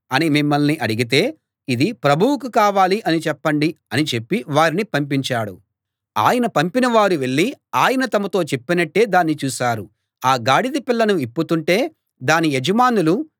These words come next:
"మీరు గాడిద పిల్లను ఎందుకు విప్పుతున్నారు?" అని వారినడిగారు. దానికి వారు,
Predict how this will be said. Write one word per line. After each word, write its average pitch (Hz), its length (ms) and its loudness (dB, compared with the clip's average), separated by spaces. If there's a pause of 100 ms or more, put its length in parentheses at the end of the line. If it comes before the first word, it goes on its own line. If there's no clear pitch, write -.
(100)
"మీరు 165 220 2
గాడిద 151 360 2
పిల్లను 247 340 0
ఎందుకు 196 400 -2
విప్పుతున్నారు?" 202 800 0
అని 185 140 2
వారినడిగారు. 147 800 2 (380)
దానికి 135 380 2
వారు, 151 400 2